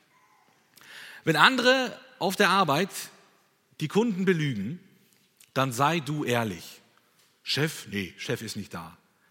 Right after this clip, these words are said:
Ihr wisst, wovon ich spreche. Wenn andere Dokumente fälschen, dann sei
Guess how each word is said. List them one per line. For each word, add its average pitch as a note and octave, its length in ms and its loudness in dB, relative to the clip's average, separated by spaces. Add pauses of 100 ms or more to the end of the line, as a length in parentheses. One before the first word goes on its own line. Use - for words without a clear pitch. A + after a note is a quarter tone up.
(240)
Ihr A#2+ 100 -6
wisst, A2+ 200 -6
wovon G2 200 -8
ich F2+ 80 -10
spreche. F2+ 400 -14 (300)
Wenn D#3+ 120 2
andere B3 300 6
Dokumente A3 560 0
fälschen, C3+ 600 -2 (760)
dann C3 180 -2
sei D3 380 0